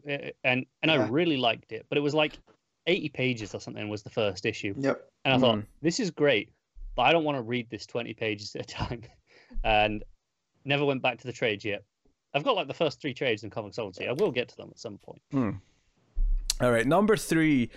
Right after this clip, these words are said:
Speaker 3: I'll make you guess this one, 'cause this is, this is a volume one of something that is clearly only in this top ten because it was propelled by having a, you know, an adaptation came out this year.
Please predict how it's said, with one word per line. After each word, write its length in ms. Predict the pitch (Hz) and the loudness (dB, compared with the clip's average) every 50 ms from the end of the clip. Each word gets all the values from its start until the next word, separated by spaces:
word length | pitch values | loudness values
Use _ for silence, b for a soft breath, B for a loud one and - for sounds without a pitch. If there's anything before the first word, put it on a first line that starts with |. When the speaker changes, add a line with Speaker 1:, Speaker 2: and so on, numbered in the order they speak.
| B B B B B B | B B B B B B
Speaker 3:
I'll 120 | - 120 127 | 0 4 4
make 120 | 160 175 | 4 4
you 60 | 160 | 4
guess 200 | 139 147 139 127 | 4 4 4 4
this 180 | - 135 127 - | 4 0 0 2
one, 160 | - 120 117 | 2 2 2
'cause 140 | 113 131 117 | 2 2 2
this 200 | 131 170 175 - | 2 2 4 4
is, 260 | 196 175 147 - - b b b b b b b b | 2 2 2 0 -4 b b b b b b b b
this 140 | 156 156 165 | 0 2 4
is 80 | 185 | 4
a 80 | 190 185 | 4 4
volume 440 | 151 165 170 170 165 151 139 131 135 | 6 6 6 6 6 6 6 6 6
one 420 | 139 131 127 120 117 113 110 - - | 6 6 4 4 2 0 -2 0 -2
of 100 | - 120 - | -2 0 2
something 520 | - 147 135 147 143 - - 131 127 123 | 2 4 4 2 2 2 2 2 2 0
that 220 | - 87 - 120 | -2 0 2 4
is 140 | 104 120 113 | 4 4 2
clearly 360 | - - - 160 165 170 175 175 | 0 0 2 4 4 6 4 4
only 320 | - 139 143 143 135 131 | 4 4 4 4 6 6
in 160 | 127 123 123 | 6 4 4
this 160 | 120 120 - - | 2 2 0 0
top 260 | - 123 113 - - | 0 0 0 0 -2
ten 440 | - - 120 110 107 101 101 95 b b b b b b b | 0 2 4 4 4 4 2 0 b b b b b b b
because 260 | 113 104 - 117 110 | 0 2 2 2 4
it 40 | 117 | 4
was 140 | 90 123 - | 2 2 0
propelled 720 | - - 127 - - - - 123 127 135 135 135 139 123 | -2 -4 -2 2 2 2 4 4 4 6 6 4 2 2
by 140 | - 123 113 | 2 0 0
having 600 | 104 - - 117 113 113 113 113 107 107 104 - - - | 0 2 2 2 2 4 2 2 2 2 0 -2 -2 0
a, 420 | 104 101 101 101 101 101 98 85 _ _ _ _ _ _ _ _ _ _ _ _ _ _ _ | 2 2 4 4 4 2 0 0 _ _ _ _ _ _ _ _ _ _ _ _ _ _ _
you 100 | - 208 | 2 4
know, 220 | 180 113 95 95 - _ _ _ _ _ _ _ _ _ - - - - - - - - - - - _ - - | 4 4 2 0 -4 _ _ _ _ _ _ _ _ _ -20 -18 -18 -18 -20 -20 -20 -20 -20 -20 -20 _ -2 2
an 60 | 120 | 4
adaptation 760 | 127 131 131 127 - - 143 131 120 - - 110 92 82 87 - - | 4 4 4 2 2 2 4 4 4 4 0 -2 -2 -4 -8 -12 -4
came 160 | - 113 101 | -2 0 2
out 120 | 98 73 | 2 2
this 220 | 78 92 87 - - | 2 0 0 2 0
year. 260 | 90 85 - - - | 2 2 0 0 -4